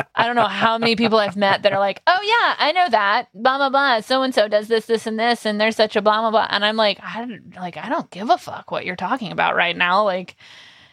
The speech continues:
y-, you might know what the Enneagram is, but you're not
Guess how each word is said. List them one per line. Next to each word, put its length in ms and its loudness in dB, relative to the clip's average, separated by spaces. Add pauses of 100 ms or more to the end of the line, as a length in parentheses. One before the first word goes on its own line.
(240)
y-, 300 -10
you 140 2
might 200 0
know 160 2
what 140 -2
the 80 -2
Enneagram 400 2 (160)
is, 80 -4
but 200 0
you're 120 -2
not 420 0